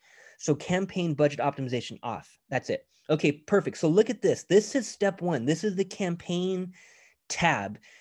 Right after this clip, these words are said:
which is step one of three. That's it. It's, it's, it's choosing the, the special ad category at the top, but if it doesn't apply to us, then we don't choose anything.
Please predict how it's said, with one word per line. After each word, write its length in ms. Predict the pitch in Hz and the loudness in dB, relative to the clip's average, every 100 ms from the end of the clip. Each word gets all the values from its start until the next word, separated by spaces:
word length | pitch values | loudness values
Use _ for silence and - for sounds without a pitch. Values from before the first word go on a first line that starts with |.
| _ | _
which 200 | 147 147 | -4 0
is 100 | 139 | -2
step 360 | - - 170 151 | 0 0 0 0
one 240 | 165 160 | 0 0
of 220 | 147 139 - | 0 0 -2
three. 360 | 143 135 107 _ _ _ - | -4 -2 -4 _ _ _ -2
That's 260 | 180 185 220 | -2 2 4
it. 240 | 160 - _ _ _ | 4 0 _ _ _
It's, 200 | 151 147 | -2 -2
it's, 220 | 170 151 - | -4 -4 -4
it's 200 | 156 - | -4 -6
choosing 460 | - 208 214 220 | 0 0 2 2
the, 160 | 208 170 | 2 4
the 120 | 156 | 2
special 400 | 147 190 180 190 | 0 0 0 2
ad 240 | 160 160 | 2 0
category 460 | - 170 165 160 156 | -2 -2 0 0 -2
at 80 | 151 | -2
the 80 | 160 | -6
top, 400 | - 127 143 - _ _ | -4 -4 -4 -10 _ _
but 120 | 143 | 2
if 160 | 135 - | 2 2
it 140 | 151 147 | 0 2
doesn't 220 | 156 160 | 4 2
apply 300 | 151 - 139 | 0 -2 0
to 100 | 135 | 2
us, 100 | 139 | 0
then 160 | 135 123 | -2 0
we 80 | |
don't 180 | 131 143 | 0 0
choose 220 | - 156 | 0 0
anything. 420 | 135 120 123 127 | 0 -2 -6 -8